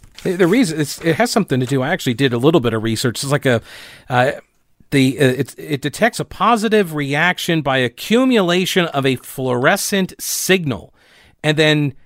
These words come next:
certain things come up. So the more cycles you run, the more stuff gets brought to light through these cycles. It's, it's pretty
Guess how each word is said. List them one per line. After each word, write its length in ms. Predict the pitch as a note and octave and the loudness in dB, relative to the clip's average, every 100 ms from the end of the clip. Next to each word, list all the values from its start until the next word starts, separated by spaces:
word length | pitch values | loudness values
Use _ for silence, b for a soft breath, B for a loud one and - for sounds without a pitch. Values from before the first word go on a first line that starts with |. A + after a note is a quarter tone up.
| _ | _
certain 400 | - G3 G3 F3+ | -2 2 2 2
things 320 | F#3+ F3+ D#3+ | 2 2 0
come 300 | - E3 E3 - | -4 -4 -4 0
up. 340 | D#3 - - | -2 -2 -8
So 180 | - D3+ | -2 0
the 160 | C#3+ | 2
more 200 | C#3+ F3 | 2 2
cycles 480 | E3 - E3 E3+ D3 | 0 0 0 2 0
you 100 | C#3 | 0
run, 380 | C3+ D#3 C#3+ C3 b b | 2 4 4 0 b b
the 80 | C#3 | 0
more 160 | D3+ | 2
stuff 380 | D3 - D#3 D3+ | 2 0 0 0
gets 180 | - A#2 | -2 -4
brought 300 | - C#3+ C3+ | 0 -2 -2
to 100 | C#3+ | -6
light 260 | C3+ D3 B2+ | 0 0 -2
through 200 | C#3+ C3 | -4 -4
these 200 | B2+ A2+ | -4 -2
cycles. 380 | C#3 C3+ A#2 | -2 0 -2
It's, 140 | B2+ - | -6 -6
it's 200 | F3 D#3 | -4 -4
pretty 320 | - F#3+ D#3+ | -2 0 0